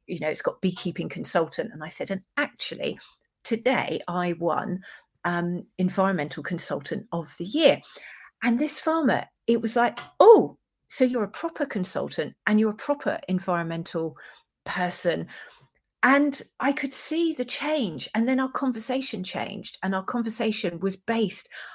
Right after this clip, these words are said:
on his now knowing that I'm an expert. And that was just lovely. And so many of us suffer with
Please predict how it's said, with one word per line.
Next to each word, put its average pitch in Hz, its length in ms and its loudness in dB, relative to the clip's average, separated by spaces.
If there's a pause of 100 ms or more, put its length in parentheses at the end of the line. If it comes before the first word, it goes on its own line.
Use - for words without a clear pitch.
(180)
on 202 340 4 (320)
his 247 400 4
now 202 420 4 (360)
knowing 226 720 6 (480)
that - 120 0
I'm 269 120 2
an 302 80 0
expert. - 720 -4 (560)
And 285 160 4
that 320 200 2
was 302 180 -4
just - 240 -8
lovely. 175 520 0 (640)
And 269 180 6
so 339 520 0
many 302 280 4
of - 120 0
us - 240 -8
suffer - 440 -2
with 185 240 -4